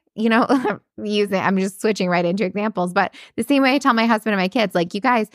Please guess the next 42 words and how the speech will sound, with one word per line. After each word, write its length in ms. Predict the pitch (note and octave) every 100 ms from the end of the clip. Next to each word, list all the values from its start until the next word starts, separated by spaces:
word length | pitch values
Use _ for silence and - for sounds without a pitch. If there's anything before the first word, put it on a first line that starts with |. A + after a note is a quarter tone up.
| - -
the 100 | G3+
dishwasher's 640 | G#3 F#4 A4+ G4+ F#4+ C#4+
right 200 | A#3 A#3+
there." 400 | A#3 C4+ D4 C4+ - _ -
I 60 | A3+
don't 100 | B3+
know 100 | B3
why 220 | A#3+ C4
your 160 | D#4+ D#4+
shit's 240 | D4+ C#4+
in 100 | B3+
the 80 | A#3
sink. 280 | C#4+ D#4 C#4
The 80 |
dishwasher's 580 | G#3+ C4 C#4 C4+ B3+ A#3+
right 160 | A3+ A3
there. 160 | B3+
That 140 | B3+ G#3+
makes 200 | G#3+ A3
me 120 | G#3+
feel 140 | G#3
unappreciative 1000 | - F#3+ F#3+ - A3+ C#4+ C4+ G3 F3+ G#3 - - -
when 160 | G3
you 140 | G3+ G#3
just 180 | F#3+ G3
leave 180 | G#3+
your 120 | G3 F#3+
shit 240 | G3+ -
for 120 | E3+
me 560 | D#3+ E3+ C4+ D4+ G3 D4 _
to 160 | - G3+
move 520 | F#3 F3 F3+ A3 - _ _ _ _
the 140 | - F3+
six 260 | - F#3+
inches 640 | - F3+ F3+ D3 E3+ G#3+ - _ _ _
into 320 | G3+ G#3 G3+
the 120 | F#3+ G3
dishwasher. 680 | F3 F3 F#3+ E3 - F#3+ A3+ - _
Please 260 | - B3+ B3+
stop 280 | - G3 -
doing 260 | G#3 C4+ A#3
that. 280 | F3 G3